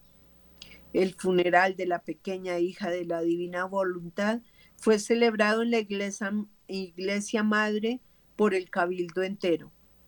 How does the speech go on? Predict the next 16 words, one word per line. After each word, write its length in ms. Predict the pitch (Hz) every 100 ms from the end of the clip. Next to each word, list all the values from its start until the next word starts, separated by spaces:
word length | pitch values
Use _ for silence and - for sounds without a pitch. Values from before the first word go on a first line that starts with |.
| _
Todo 280 | - 202 190
el 120 | 202
pueblo 360 | 202 208 190 190
de 120 | 196
Corato 560 | - 180 180 190 - 208
siguió 400 | - 202 170 180
los 220 | 175 185
restos 500 | 196 202 202 - 196
mortales 640 | 196 190 - 185 196 208 214
hasta 300 | 196 - 175
el 100 | 170
cementerio. 840 | - 170 170 165 - 180 165 143 - _ _ _ - - -
Cada 320 | - 226 226 233
uno 400 | 233 220 220 226 _ _ _ _ -
trató 520 | 214 190 190 196 202
de 160 | 202